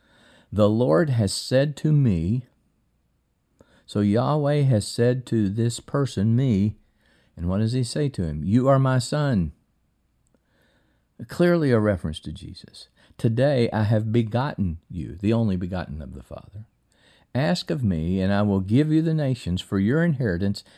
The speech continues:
and the ends of the earth for your possession." There we're seeing insight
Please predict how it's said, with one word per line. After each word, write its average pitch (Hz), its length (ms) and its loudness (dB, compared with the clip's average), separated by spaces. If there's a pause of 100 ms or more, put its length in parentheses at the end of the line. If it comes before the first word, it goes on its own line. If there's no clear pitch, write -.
and 92 140 0
the 92 100 -2
ends 135 220 2
of 151 80 -2
the 139 140 0
earth 92 220 0
for - 140 -4
your 110 160 2
possession." 131 580 -4 (300)
There 131 320 0
we're 170 160 2
seeing 120 520 0
insight 104 680 -2